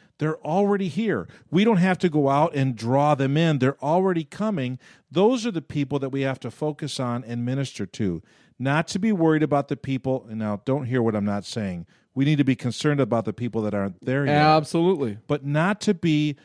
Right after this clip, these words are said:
Speaker 1: so focused on them that you're not dealing with the people that are right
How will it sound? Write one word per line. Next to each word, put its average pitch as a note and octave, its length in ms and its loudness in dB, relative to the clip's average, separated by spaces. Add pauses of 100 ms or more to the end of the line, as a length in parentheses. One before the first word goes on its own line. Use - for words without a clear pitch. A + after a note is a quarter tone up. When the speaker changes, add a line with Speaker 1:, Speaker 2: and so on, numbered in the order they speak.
(120)
Speaker 1:
so E3 320 4
focused F#3+ 600 2
on C3 200 0
them B2+ 240 2
that C3 240 -2
you're B3 80 0
not E3 320 -2
dealing C#3 300 0
with B2+ 120 0
the B2 80 -2
people A#2 460 -4
that A#2+ 160 -4
are A#2+ 80 0
right A#2+ 360 -2